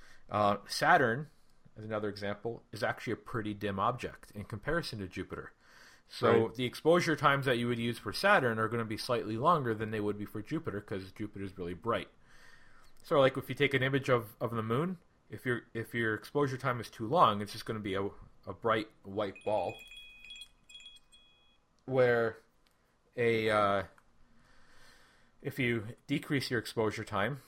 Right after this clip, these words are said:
Speaker 1: right, it will start, you'll start seeing detail.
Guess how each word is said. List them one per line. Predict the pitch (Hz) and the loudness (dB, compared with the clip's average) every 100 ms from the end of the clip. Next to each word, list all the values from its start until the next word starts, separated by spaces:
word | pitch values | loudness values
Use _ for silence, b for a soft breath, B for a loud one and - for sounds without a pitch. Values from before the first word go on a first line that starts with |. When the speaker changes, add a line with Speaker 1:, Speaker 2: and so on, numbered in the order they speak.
| b b b _ _ _ _ _ - _ | b b b _ _ _ _ _ -20 _
Speaker 1:
right, | 104 104 - _ _ _ _ _ _ | -10 -10 -12 _ _ _ _ _ _
it | 117 117 | -4 -2
will | 120 117 113 107 - - - - - - - - - - - - | 2 4 4 2 -2 -16 -20 -20 -18 -16 -16 -18 -20 -20 -20 -16
start, | 113 131 104 | -8 -4 -2
you'll | 120 | -4
start | - 110 | -2 -4
seeing | - 98 | -2 -6
detail. | 107 110 87 | -6 -6 -6